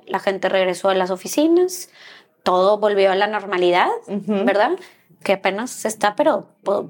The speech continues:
Speaker 1: en términos de negocios volvió a la normalidad hace tiempo.
Speaker 2: Sí.
Speaker 1: Y tuvieron que hacer despidos masivos y fue noticia grande. Yo creo que todo el mundo se enteró que todas las empresas de tecnología tuvieron que despedir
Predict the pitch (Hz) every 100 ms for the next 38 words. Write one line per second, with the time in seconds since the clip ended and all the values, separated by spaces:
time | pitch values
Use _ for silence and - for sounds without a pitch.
0 | - 190 180 190 202 226 240 - - -
1 | 202 185 185 190 277 226 190 180 202 208
2 | 196 185 180 180 185 - - 262 226 202
3 | 269 - 190 175 - _ _ _ _ _
4 | _ 185 - 190 185 254 254 254 247 247
5 | - 240 247 247 - 240 277 202 190 -
6 | 185 220 - 226 - 269 247 190 226 240
7 | 202 220 226 - 226 220 226 240 226 208
8 | 180 175 - _ - _ - - - 185
9 | 196 233 240 208 190 208 233 226 208 185
10 | 170 190 190 202 190 190 202 - 190 185
11 | 190